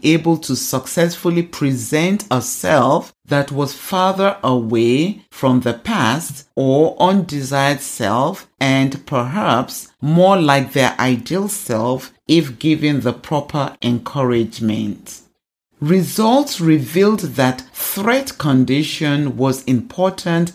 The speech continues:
for motivating change in accepted and average participants, but inhibited change in participants with a history of exclusion.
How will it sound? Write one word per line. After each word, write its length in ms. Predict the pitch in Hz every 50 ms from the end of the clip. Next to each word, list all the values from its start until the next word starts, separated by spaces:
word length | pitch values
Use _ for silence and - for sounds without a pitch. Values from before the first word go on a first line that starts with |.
| - -
for 200 | - 160 147 139
motivating 1000 | 135 139 143 143 135 - 156 143 - 156 156 156 165 - - 170 165 165 156 -
change 640 | - - - 160 135 107 110 113 107 107 - - -
in 320 | 147 147 143 139 139 -
accepted 920 | - 135 - - - - - 175 175 175 - - - 175 160 160 160 160 -
and 240 | - 123 123 - - -
average 920 | 117 135 139 139 127 123 127 131 135 131 131 135 131 110 - - - -
participants, 1120 | - - 135 117 - 127 117 - - 127 120 - 123 110 92 98 90 - - - - - - _ _ _ _ _ -
but 400 | 123 120 107 156 151 147 - - - -
inhibited 960 | - 165 160 151 147 147 190 196 170 170 185 196 185 - - 196 185 185 185 185 - - -
change 520 | - - 139 127 131 139 143 147 - -
in 240 | - 131 120 113 -
participants 960 | - - 117 - - 165 185 180 - - 175 - - 165 156 156 151 156 156 - _
with 220 | - 123 135 131 139
a 120 | 135 131
history 800 | 127 131 - 202 208 - - - - - 190 190 190 202 - - -
of 340 | - 131 131 131 135 - - -
exclusion. 1080 | 127 127 - - - - - 151 147 139 135 127 107 101 101 101 101 104 98 - 110